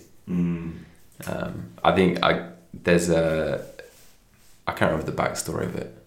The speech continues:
Speaker 2: A man once came to visit us in our, in our church office, and he left this pillow with us, and it had embroidered on it this beautiful quote. But he said, There are there are those that look at things the way they are and ask why. I dream of things that never were and ask why not.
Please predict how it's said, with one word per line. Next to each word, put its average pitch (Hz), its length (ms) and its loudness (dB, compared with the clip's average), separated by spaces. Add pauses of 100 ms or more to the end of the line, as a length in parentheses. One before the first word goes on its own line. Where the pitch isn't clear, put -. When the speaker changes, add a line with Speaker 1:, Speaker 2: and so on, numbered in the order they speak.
(140)
Speaker 2:
A 85 40 4
man 92 280 8
once 87 180 6
came 82 220 2
to 80 60 -4
visit 85 340 4
us - 220 0
in 85 80 -2
our, 78 260 -4
in 85 100 0
our 78 80 0
church - 340 -2
office, - 340 -2
and 85 100 -4
he 82 60 0
left 87 280 2
this - 360 -4 (460)
pillow 87 380 8
with 76 140 2
us, - 320 -6
and 85 80 -2
it 80 60 0
had 87 180 6
embroidered 90 600 6
on 80 160 0
it 69 160 -4
this - 420 -6 (240)
beautiful 95 540 0
quote. - 400 0
But - 80 -6
he 85 60 -2
said, 82 240 -2
There 85 200 4
are 82 140 -4 (440)
there 82 100 2
are 80 80 4
those 95 500 8
that 85 120 0
look 87 260 4
at - 140 -2
things 80 300 0
the - 80 -2
way 80 180 4
they 80 160 2
are 80 220 2
and 78 120 -4
ask 76 200 -6
why. 76 360 -4 (960)
I 85 140 2
dream 85 260 4
of 82 80 -2
things 80 220 -2
that 76 100 -4
never 80 260 -2
were 78 380 -4
and 80 120 -6
ask 80 220 -8
why 80 300 0
not. 78 280 -8